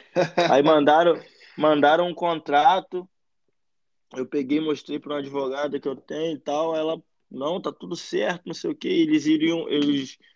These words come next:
Speaker 2: Era um contrato de dois meses, na qual eu faria dez lives durante um mês, tipo, uma por semana, só que na última semana encaixaria duas numa semana. E eles pagaram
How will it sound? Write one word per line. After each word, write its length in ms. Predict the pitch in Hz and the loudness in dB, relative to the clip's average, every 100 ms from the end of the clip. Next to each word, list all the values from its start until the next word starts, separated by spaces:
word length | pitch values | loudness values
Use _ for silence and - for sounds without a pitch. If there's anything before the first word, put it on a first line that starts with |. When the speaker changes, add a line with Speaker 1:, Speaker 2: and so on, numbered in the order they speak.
| _ _ _ _ | _ _ _ _
Speaker 2:
Era 180 | 135 139 | -4 -2
um 100 | 151 | -2
contrato 800 | 151 147 - 143 156 160 165 151 - | -2 -4 -2 0 0 0 -4 -6 -10
de 220 | 139 135 | -10 -2
dois 280 | 147 180 160 | 2 4 2
meses, 680 | 139 151 165 170 175 - - _ _ _ _ _ | 4 4 4 2 -8 -10 -18 _ _ _ _ _
na 220 | - 131 127 | -6 -4 -2
qual 220 | 147 139 | -2 0
eu 120 | 143 | 0
faria 480 | 135 135 135 139 135 | 0 0 2 2 0
dez 280 | 135 165 151 | 2 0 0
lives 540 | 135 139 147 131 127 | 2 2 0 -4 -10
durante 480 | 123 127 127 131 - | -8 -6 -6 -6 -8
um 40 | 123 | -6
mês, 340 | 120 143 151 | -2 -2 -4
tipo, 500 | - 120 113 104 101 _ _ - | -8 -8 -6 -8 -12 _ _ -12
uma 220 | 131 135 | -8 -8
por 160 | - | -8
semana, 640 | 131 143 135 147 170 170 170 | -8 -4 -2 0 0 2 0
só 140 | - | -4
que 80 | 147 | -6
na 60 | 135 | -2
última 280 | 131 - 139 | -2 -2 -6
semana 360 | - 131 131 131 | -6 -4 -4 -4
encaixaria 680 | 127 123 - 123 127 123 | -4 -4 -2 0 2 2
duas 340 | 110 120 139 120 | 0 -2 -2 -4
numa 180 | 123 117 | -8 -8
semana. 480 | - 123 139 156 165 _ _ _ _ _ _ _ | -8 -4 -2 -2 -8 _ _ _ _ _ _ _
E 300 | - 135 147 | -2 2 4
eles 180 | 143 139 | 4 2
pagaram 760 | - 147 131 139 151 160 156 | 2 2 4 2 2 2 0